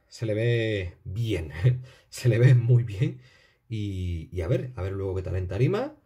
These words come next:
Pero de momento he vuelto a recobrar la fe en él. No sé, había algún supiel que no me terminaba de convencer, pero ojito, ¿eh? Bueno, eh, Setman, que lo tenemos a doce, a dos semanas y media también aquí del Indy Pro, categoría abierta en este caso, Camilo Díaz,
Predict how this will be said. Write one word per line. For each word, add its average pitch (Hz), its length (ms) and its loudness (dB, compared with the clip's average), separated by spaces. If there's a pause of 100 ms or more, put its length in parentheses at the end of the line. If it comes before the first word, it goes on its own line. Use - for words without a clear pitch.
(320)
Pero 101 300 0
de 92 60 0
momento 110 840 2
he 117 60 -2
vuelto 175 220 -6
a - 40 -6
recobrar 190 360 -2
la 110 120 -2
fe 90 180 -6
en 76 80 -6
él. 73 220 -8
No 147 80 -4
sé, 90 160 -8
había 113 180 0
algún 127 180 6
supiel 127 300 2
que 127 80 -2
no 120 60 2
me 120 80 -2
terminaba 117 320 0
de 113 80 -4
convencer, 113 360 -4
pero 87 340 -6
ojito, 120 340 -6
¿eh? - 20 -4 (400)
Bueno, - 280 0 (380)
eh, 139 440 6
Setman, 190 580 -2
que 180 320 2
lo 123 140 6
tenemos 139 280 2
a 127 100 0
doce, 117 600 0
a 107 100 -2
dos 139 320 2
semanas 107 360 -6
y - 20 -4
media 107 140 -4
también 110 220 -2
aquí 110 320 -2 (340)
del 104 140 -2
Indy 104 200 -2
Pro, 175 400 2 (100)
categoría 107 460 -2
abierta 120 380 2
en 120 80 4
este - 180 -6
caso, 131 280 -2
Camilo 113 320 6
Díaz, 180 340 0